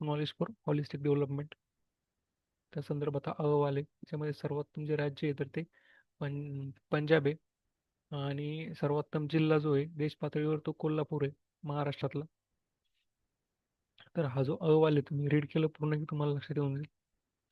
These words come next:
त्यानंतर मॉडेल सौरग्राम, अ, ही एक योजना आहे आणि या योजना संदर्भात एक स्पर्धा ठेवण्यात आलेली आहे. त्या संदर्भात सुद्धा पूर्ण माहिती तिथे दिलेली आहे, त्याची बक्षीस वगैरे काय आहे तर. त्यानंतर भारतीय दूरसंचार सेवा वार्षिक आकडेवारी,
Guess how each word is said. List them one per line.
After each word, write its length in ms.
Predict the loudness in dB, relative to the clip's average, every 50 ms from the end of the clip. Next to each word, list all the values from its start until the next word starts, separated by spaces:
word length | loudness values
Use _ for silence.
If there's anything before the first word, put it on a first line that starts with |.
| _ _ _ _ _ _ _ _
त्यानंतर 320 | -6 -4 -4 -4 -2 -4
मॉडेल 420 | -2 -2 0 2 2 4 4 2 0
सौरग्राम, 640 | 0 4 4 4 4 2 0 0 0 0 -2 -4 -10 -12 -10
अ, 480 | -6 -4 -2 0 0 0 0 0 -2 -4 -8 -10 _ _ _ _ _ _ _ _ _ _ _ _ _ _ -2 4
ही 80 | 4
एक 160 | 4 4 6
योजना 300 | 6 6 8 8 6 4
आहे 140 | 4 4 2
आणि 640 | 0 -2 -4 -2 -2 -2 -2 -2 -2 -4 -4 -6 -8 -8 0
या 140 | 2 4
योजना 360 | 4 4 4 2 2 0 -2 -4
संदर्भात 380 | -4 -2 -2 -2 0 0 -2
एक 120 | -2 -4 -6
स्पर्धा 340 | 0 4 4 6 6 6
ठेवण्यात 340 | 4 4 4 2 2 4 4
आलेली 320 | 4 4 4 4 4 2 2
आहे. 80 | 0 -4 -8 _ _ _ _ _ _ _ _
त्या 100 | 0 0
संदर्भात 500 | 0 0 -2 -2 0 0 2 2 0 0
सुद्धा 220 | -2 -2 0 0 -2
पूर्ण 240 | -2 -2 -2 0
माहिती 320 | 0 0 0 0 0 0 -2
तिथे 100 | -2 0
दिलेली 400 | 0 2 2 4 4 4 4 2
आहे, 120 | 2 2
त्याची 200 | 2 0 0 0
बक्षीस 360 | 0 0 0 0 -2 -4 -4 -2
वगैरे 200 | -2 0 0 -2
काय 200 | -2 -2 -2 0
आहे 100 | 2 2
तर. 140 | 4 4 2 2 2 _ _ _ _ _ _ -20 -20 -20 -20 _ _ _ _ _ _
त्यानंतर 320 | 0 0 0 2 2 0 0
भारतीय 420 | 2 2 2 2 2 2 0 0
दूरसंचार 500 | 0 2 0 0 0 -2 -2 0 0 -2
सेवा 380 | -2 0 0 2 4 4 2 2
वार्षिक 400 | 2 0 0 -2 -4 -6 -6 -6
आकडेवारी, 460 | -2 2 4 6 6 6 4 2 0